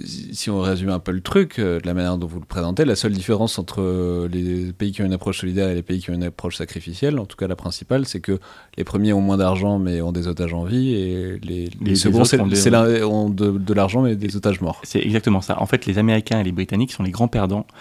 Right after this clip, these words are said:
Speaker 2: euh, de ce point de vue-là, euh, de la logique actuelle, puisqu'en fait, les, les ravisseurs enlèvent des Occidentaux, au sens large. Parce que ça, c'est un point très important. Pourquoi, euh, ces politiques ne fonctionnent pas ? Parce que vous apercevez que dans la très grande majorité des cas,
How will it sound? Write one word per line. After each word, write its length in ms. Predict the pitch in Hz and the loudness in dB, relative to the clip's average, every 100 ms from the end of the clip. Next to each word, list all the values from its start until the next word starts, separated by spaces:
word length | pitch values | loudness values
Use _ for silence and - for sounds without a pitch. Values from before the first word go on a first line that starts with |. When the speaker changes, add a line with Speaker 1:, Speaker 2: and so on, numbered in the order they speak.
| - - - | -20 -20 -4
Speaker 2:
euh, 240 | 98 87 92 | -2 0 -2
de 100 | - | -4
ce 60 | |
point 140 | - 95 | -2 0
de 40 | |
vue-là, 360 | 98 101 101 - | 0 0 -2 -4
euh, 160 | 95 90 | -4 -2
de 100 | 92 | -2
la 80 | 90 | 0
logique 340 | 92 98 107 | 0 -4 -6
actuelle, 300 | 101 - 170 | -4 -2 -4
puisqu'en 300 | - - 104 | -6 -4 -2
fait, 200 | - - | 0 0
les, 180 | 101 - | -2 -2
les 380 | - 101 101 - | -6 -2 -2 -2
ravisseurs 500 | 104 110 - 117 107 - | -2 -2 0 -2 -2 0
enlèvent 180 | 113 120 | 2 2
des 160 | 95 | 2
Occidentaux, 480 | 117 - 104 104 - - _ _ _ | 2 2 2 2 -2 -8 _ _ _
au 60 | 107 | -2
sens 180 | 104 - | -2 -2
large. 220 | - - _ - - - - _ | -6 -8 _ -20 -18 -16 -18 _
Parce 140 | - | -8
que 100 | - | -2
ça, 120 | 123 | 0
c'est 100 | - | 2
un 60 | 95 | 0
point 160 | - 110 | 0 0
très 160 | 107 | 2
important. 340 | 101 101 - - _ | 0 -2 -8 -14 _
Pourquoi, 500 | 135 - 147 147 - - | 0 2 2 2 0 -6
euh, 100 | 98 95 - | -4 -4 -8
ces 120 | - | -8
politiques 320 | 101 98 113 | -2 -2 -2
ne 60 | 104 | -6
fonctionnent 360 | - 135 - - | -4 0 0 0
pas ? 120 | 165 - - - - - | -4 -10 -20 -20 -20 -8
Parce 160 | - 110 | -4 -2
que 80 | 110 | 0
vous 140 | 98 | 0
apercevez 440 | 110 - - 120 127 | 0 0 0 2 2
que 40 | |
dans 80 | 90 | 0
la 60 | |
très 200 | 87 - | 0 0
grande 160 | 131 127 | 2 4
majorité 480 | 110 98 95 90 92 | 4 4 2 -2 -2
des 120 | 90 | -2
cas, 180 | - | -2